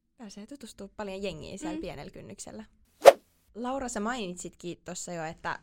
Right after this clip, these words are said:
Speaker 1: korkeakoulu on mennyt sul täysin ilman alkoholia, niin minkälaista historiaa sulla oli alkoholin kanssa ennen yliopiston alkua?
Speaker 2: Mulla oli hyvä ystävä, tai siis hän on edelleen mun todella hyvä ja
Speaker 1: Mhm.
Speaker 2: läheinen ystävä,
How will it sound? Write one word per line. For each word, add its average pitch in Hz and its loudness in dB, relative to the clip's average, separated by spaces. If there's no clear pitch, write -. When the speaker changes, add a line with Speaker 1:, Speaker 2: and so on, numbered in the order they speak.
Speaker 1:
korkeakoulu 165 -4
on 160 -8
mennyt 160 -10
sul 170 -8
täysin 165 -8
ilman 160 -10
alkoholia, 226 -6
niin 196 -4
minkälaista 202 -2
historiaa 175 -6
sulla 180 -8
oli 170 -6
alkoholin 175 -8
kanssa 175 -12
ennen 185 -6
yliopiston 202 -10
alkua? 208 -10
Speaker 2:
Mulla 294 4
oli 294 0
hyvä 381 2
ystävä, 202 -4
tai 220 4
siis 214 -6
hän 214 2
on 208 2
edelleen 226 4
mun - -8
todella 208 2
hyvä 196 -2
ja 208 2
Speaker 1:
Mhm. 214 4
Speaker 2:
läheinen 233 2
ystävä, 202 -2